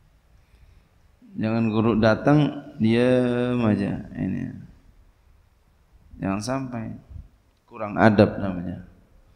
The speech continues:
Udah diam aja, muru-, mukanya cemberut aja lagi, ya. <laughs> Tidak bersahabat. Nah.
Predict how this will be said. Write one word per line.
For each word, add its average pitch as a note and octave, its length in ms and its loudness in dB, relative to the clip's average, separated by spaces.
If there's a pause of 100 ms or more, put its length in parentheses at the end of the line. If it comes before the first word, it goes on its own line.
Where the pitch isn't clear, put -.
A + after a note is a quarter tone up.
(720)
Udah G2+ 160 0
diam G#2+ 240 2
aja, A2+ 160 0
muru-, A2 320 -2
mukanya A#2 320 -2
cemberut G#2 400 0
aja A2+ 240 2
lagi, G#2 260 0
ya. B2+ 100 0
<laughs> - 40 2 (4000)
Tidak G2 240 2
bersahabat. G2 880 0
Nah. F#2+ 300 -6